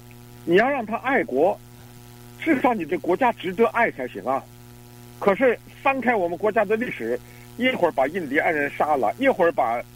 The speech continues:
华人排华了，一会儿把黑人给其，当奴隶了，然后一会儿又是叫做让黑人白人不能再用同一个洗手间了，又是民权运动了。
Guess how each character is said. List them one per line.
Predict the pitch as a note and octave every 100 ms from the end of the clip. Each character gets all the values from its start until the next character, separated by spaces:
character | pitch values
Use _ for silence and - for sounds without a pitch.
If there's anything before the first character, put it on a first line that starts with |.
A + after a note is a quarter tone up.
| A#2+ A#2+
华 | D3+
人 | F3+ E3
排 | B2 C3+ C#3+
华 | A2 G#2
了， | C3 -
一 | C4+
会 | A#3+
儿 | G#3
把 | F#3+ C3+
黑 | -
人 | A3+ E3 D#3+ E3+ - - - -
给 | D3 B2
其， | - D#3 B2+ - B2+
当 | E3 E3
奴 | C3+ F3
隶 | F3
了， | C3+ B2
然 | E3+
后 | F#3+
一 | A#3+ E4+
会 | -
儿 | F#3
又 | G#3
是 | - E3 D3 - - -
叫 | E3+
做 | C3+ D3+ C#3 C3 G#2+ - - - - - - - -
让 | - E3+
黑 | - G3
人 | E3
白 | D#3 D#3+
人 | D3+
不 | D3+ D#3+
能 | D3
再 | D3 C3+
用 | E3 C3+
同 | C3
一 | D#3+
个 | C#3+
洗 | D3 D3+
手 | A#2+
间 | A2 D3
了， | C#3
又 | B3+ G3+
是 | E3
民 | D3+ E3+ A3
权 | - E3+
运 | F#3
动 | F3
了。 | E3